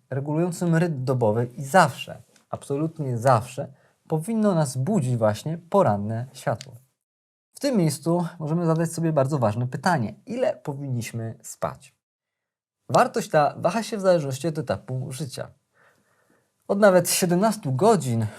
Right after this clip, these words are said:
dziennie u noworodków do sześciu, pięciu, sześciu godzin u osób starszych.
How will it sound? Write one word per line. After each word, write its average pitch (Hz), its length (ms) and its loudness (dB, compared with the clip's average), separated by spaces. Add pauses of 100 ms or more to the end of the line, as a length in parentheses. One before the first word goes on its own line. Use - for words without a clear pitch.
(180)
dziennie 131 480 2
u 104 80 -8
noworodków 120 760 -2
do 226 360 2
sześciu, 160 580 -6
pięciu, 180 280 -2
sześciu 117 300 -6
godzin 113 300 -2
u 123 100 0
osób 160 260 -8
starszych. - 600 -2